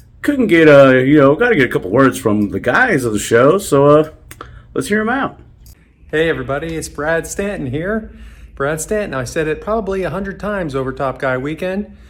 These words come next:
Speaker 2: I am now back to work, and I just wanted to say that it was one of the best weekends I've ever had.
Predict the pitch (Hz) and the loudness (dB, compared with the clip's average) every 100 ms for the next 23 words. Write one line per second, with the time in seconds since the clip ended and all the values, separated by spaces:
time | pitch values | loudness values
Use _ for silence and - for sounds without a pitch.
0 | _ - - _ 254 254 220 240 247 220 | _ -20 -20 _ -2 0 2 2 0 0
1 | 247 247 220 214 233 269 214 151 - 190 | -4 -4 -4 -4 -2 -2 -2 -4 -10 -6
2 | 185 208 196 208 196 190 214 202 185 190 | -6 -6 -4 -4 -4 -4 -4 -4 -4 -4
3 | 180 - 190 165 165 196 190 190 190 180 | -6 -8 -8 -8 -4 -4 -4 -10 -8 -8
4 | 170 165 156 151 180 220 240 - | -6 -6 -8 -6 -6 -6 -8 -12